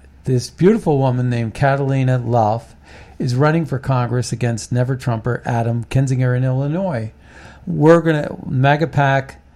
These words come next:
and Bugle Call, maga pac dot org, mu-, bugle call dot org. We're gonna be on that, and we're gonna be pushing her, um, because anytime we can take out an Adam Kin-, Kinzinger in the primary,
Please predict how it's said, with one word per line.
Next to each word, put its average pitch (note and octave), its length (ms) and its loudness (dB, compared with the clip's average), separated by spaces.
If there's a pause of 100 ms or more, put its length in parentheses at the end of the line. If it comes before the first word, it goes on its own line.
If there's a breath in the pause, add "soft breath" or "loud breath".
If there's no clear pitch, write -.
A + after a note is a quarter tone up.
(140)
and A#2+ 180 -2
Bugle C#3+ 380 2
Call, A#2 380 2
maga B2+ 320 0
pac C3+ 320 0
dot C3+ 160 2
org, B2+ 360 2
mu-, B2 220 2
bugle D#3+ 460 2
call C#3 240 0
dot A#2+ 200 0
org. A#2+ 340 -2 (540 loud breath)
We're D#3 160 0
gonna F3+ 140 2
be D3 200 0
on C3 340 -2
that, G#2 280 -6 (320)
and A#2+ 400 -4
we're C3+ 100 -2
gonna C#3+ 160 -2
be B2+ 160 -2
pushing B2+ 420 -4
her, G#2 340 -4 (480 loud breath)
um, A#2 320 -2
because B2 300 -2
anytime D#3 500 -2
we C#3+ 100 -2
can B2+ 200 -4
take C3+ 320 -2
out B2+ 180 2
an A2+ 140 -4
Adam B2+ 340 0
Kin-, C#3+ 420 -2 (120)
Kinzinger F3+ 580 0
in A#2+ 140 -4
the A2+ 40 -4
primary, F3 640 -2